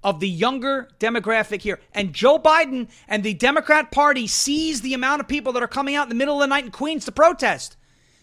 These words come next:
They can't lose those votes. They needed those people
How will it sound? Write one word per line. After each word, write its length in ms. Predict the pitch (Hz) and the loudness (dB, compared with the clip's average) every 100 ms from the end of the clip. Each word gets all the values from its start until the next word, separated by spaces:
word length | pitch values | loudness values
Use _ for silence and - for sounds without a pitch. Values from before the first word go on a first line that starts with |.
| _ | _
They 320 | 165 262 339 | 0 2 2
can't 560 | 320 - 277 285 311 262 | -2 -8 -4 -2 -2 -4
lose 480 | 254 285 302 302 190 | -2 0 0 0 0
those 380 | 269 294 294 185 | 2 2 2 0
votes. 340 | 285 302 - | 2 2 2
They 160 | 233 226 | -4 -4
needed 540 | 214 214 233 277 196 | -4 -6 -6 -8 -6
those 280 | 220 254 233 | -4 -4 -8
people 560 | - 233 185 143 143 | -10 -10 -10 -12 -12